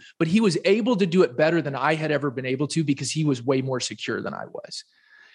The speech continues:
And that, that insecurity, Craig Groeschel said it this way. He said that when we, uh, lead from our insecurities, it's hard for anyone to win. And it's so true. It keeps us from winning. It keeps everybody from winning because,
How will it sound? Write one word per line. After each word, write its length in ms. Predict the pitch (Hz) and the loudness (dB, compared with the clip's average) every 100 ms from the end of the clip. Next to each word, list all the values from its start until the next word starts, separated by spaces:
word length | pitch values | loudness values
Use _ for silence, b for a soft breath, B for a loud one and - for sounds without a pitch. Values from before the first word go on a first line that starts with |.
| b | b
And 100 | 139 | 2
that, 260 | 160 202 - | 2 2 0
that 180 | 190 160 | 0 2
insecurity, 760 | 190 202 185 - 147 151 127 | 2 2 -2 -2 0 0 -2
Craig 280 | 110 208 208 | 0 0 4
Groeschel 380 | 196 143 147 135 | 2 2 0 0
said 180 | 131 | -2
it 100 | 117 | -2
this 180 | 107 127 | -4 -2
way. 140 | 113 120 | -2 -2
He 120 | 151 | -2
said 260 | - 143 | 0 0
that 180 | 131 120 | 0 -2
when 360 | 135 160 147 127 | 0 2 2 2
we, 300 | 139 135 - 110 - - | 2 2 -2 -10 -6 -2
uh, 240 | 143 120 | 0 0
lead 300 | 120 165 208 | 2 2 4
from 140 | 208 | 2
our 140 | 175 151 | 2 2
insecurities, 560 | 143 135 - 135 127 | -2 -4 -2 -2 -2
it's 140 | 123 - | -6 -2
hard 240 | 127 131 | 0 0
for 120 | - | -2
anyone 440 | 123 120 117 101 85 | -4 -4 -6 -6 -6
to 80 | 80 | -8
win. 240 | 73 52 - _ _ _ _ _ _ _ | -8 -10 -12 _ _ _ _ _ _ _
And 80 | 170 | 2
it's 180 | 175 - | 2 2
so 380 | - 165 160 147 | 0 4 4 4
true. 320 | - 139 131 | 2 0 2
It 120 | 131 | 2
keeps 240 | - 190 - | 2 0 2
us 180 | 143 170 | 0 0
from 240 | - 170 | -2 -2
winning. 260 | 160 165 160 | 0 0 -2
It 120 | 139 | -2
keeps 340 | - 185 - - | -2 -2 -2 -4
everybody 540 | - 135 160 135 131 120 | -2 0 2 2 0 -2
from 340 | - 139 127 | -4 -4 -4
winning 440 | - 135 135 127 127 | -4 -2 -2 -4 -4
because, 420 | 131 160 143 - | -2 0 0 -2